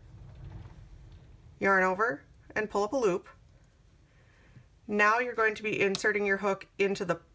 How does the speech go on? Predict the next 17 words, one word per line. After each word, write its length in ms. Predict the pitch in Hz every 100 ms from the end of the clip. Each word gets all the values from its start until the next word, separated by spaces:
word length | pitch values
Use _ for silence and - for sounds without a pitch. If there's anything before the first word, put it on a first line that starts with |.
| _ _ _
last 600 | 185 190 202 214 - -
post 600 | - 175 226 277 - - - _ _ -
of 120 | 240
your 120 | 240
previous 400 | 247 254 254 262
star 240 | - 262 269
stitch, 340 | - 294 -
this 180 | 196 196
space 340 | - 185 180
here. 360 | - 196 214 311 - - - - - - - - - - - - - - - - - - - - - - - - - - - - - - - - - - - - - - - - - - -
Yarn 200 | 190 180
over 200 | 180 202
and 120 | 208
pull 120 | 185
up 120 | 202
a 40 | 262
loop. 260 | 220 196